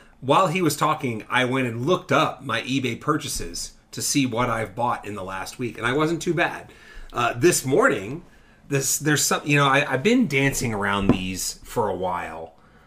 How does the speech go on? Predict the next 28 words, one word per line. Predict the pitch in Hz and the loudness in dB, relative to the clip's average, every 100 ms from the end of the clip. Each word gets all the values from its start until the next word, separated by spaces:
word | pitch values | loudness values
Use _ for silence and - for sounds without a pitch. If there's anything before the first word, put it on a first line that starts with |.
| - - - | -20 -20 -4
and, | 110 107 107 | 0 2 2
uh, | 104 101 | 0 0
I | 107 | 0
finally | 101 - 127 160 165 156 | -2 0 2 4 4 2
did | 117 107 | 2 0
it, | 104 - | 0 -2
and | 107 107 | -2 -2
it | 113 | -2
is | 107 | -4
a | 104 | -4
dangerous | 92 107 113 117 110 | -4 -2 -2 -2 -2
slope | - 110 95 | -2 -2 -4
to | 92 | -8
go | 98 95 | -4 -4
down. | 85 78 78 - - - - | -4 -8 -14 -20 -20 -20 -6
But | 123 107 104 - _ _ _ _ _ _ _ _ _ - - - - - 147 | -2 0 -2 -10 _ _ _ _ _ _ _ _ _ -20 -20 -20 -20 -16 -2
there | 175 214 | 4 4
have | 220 | 6
been | 202 175 | 4 2
people | 160 147 131 | -2 0 0
who | 120 | 0
compare | 113 107 - 123 120 110 101 | -2 -4 -6 0 2 2 -2
the | |
first | - - 139 120 113 - - | -6 -6 0 2 0 -4 -10
five-issue | - - 110 101 98 - 101 | -6 0 0 0 -2 -4 -4
arc | - 98 - | -6 -6 -6
of | - | -12
Kadoja, | - 90 87 85 82 80 | -12 -10 -10 -10 -12 -14